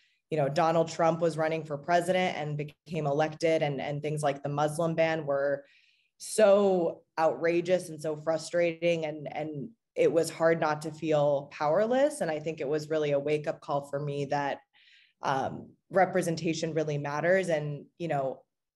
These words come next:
as Alan said, while we are a very successful diaspora in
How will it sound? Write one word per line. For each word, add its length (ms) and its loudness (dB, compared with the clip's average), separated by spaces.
as 160 4
Alan 400 4
said, 520 0
while 380 4
we 300 -2
are 280 4
a 120 -2
very 300 4
successful 560 -6
diaspora 800 -2
in 500 -6